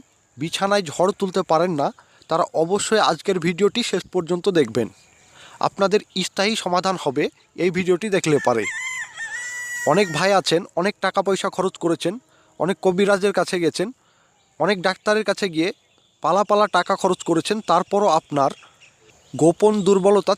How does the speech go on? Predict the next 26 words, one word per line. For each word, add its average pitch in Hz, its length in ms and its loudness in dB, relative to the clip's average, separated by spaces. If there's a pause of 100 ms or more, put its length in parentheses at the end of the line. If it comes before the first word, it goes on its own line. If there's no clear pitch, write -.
থেকেই 196 360 0
গেছে। 120 260 0 (880)
আপনি - 260 -2 (120)
কখনোই 165 380 2 (580)
সুপুরুষ 214 560 -2 (120)
হিসেবে 165 340 6 (300)
স্ত্রীর 208 340 -4
কাছে 196 180 2
যেতে 185 320 0
পারেননি। 113 400 2 (640)
যদি 175 300 0 (240)
এমনটা 202 360 0
আপনার 202 280 -4
ক্ষেত্রে 190 340 -2
হয়, 151 160 2 (540)
তাহলে 214 300 -2 (140)
বলবো, 143 260 4 (880)
এখন 156 300 -2
আপনারা 214 340 0 (180)
স্ক্রিনে 196 320 -4
যে 190 140 2
গাছটি 160 240 0 (100)
দেখতে - 200 -2
পাচ্ছেন, 160 360 0 (420)
এই 170 220 0
গাছটি 190 280 -2